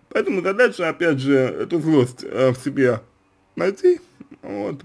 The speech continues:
признать её, легализовать и выра-, научиться выражать, э, конструктивно. Ну и хотелось бы в целом, чтобы вы, наверное, рассказали историю своей работы, э,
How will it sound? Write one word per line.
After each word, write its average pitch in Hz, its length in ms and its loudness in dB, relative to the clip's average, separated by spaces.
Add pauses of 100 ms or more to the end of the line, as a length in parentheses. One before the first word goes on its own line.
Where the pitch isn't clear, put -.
(140)
признать 180 420 -2
её, 196 200 -8 (100)
легализовать 139 800 -2
и 339 180 -2
выра-, 262 260 -6
научиться 135 600 -8
выражать, 117 440 -4 (1080)
э, 127 160 2
конструктивно. - 840 -4 (1700)
Ну 247 160 0
и 247 80 4
хотелось 208 480 6
бы 185 120 0
в 170 100 -4
целом, 202 480 0
чтобы 143 340 -4
вы, 170 180 0
наверное, 151 560 2
рассказали 147 640 2
историю 147 560 2
своей 135 440 0
работы, 160 480 -4
э, 117 760 -8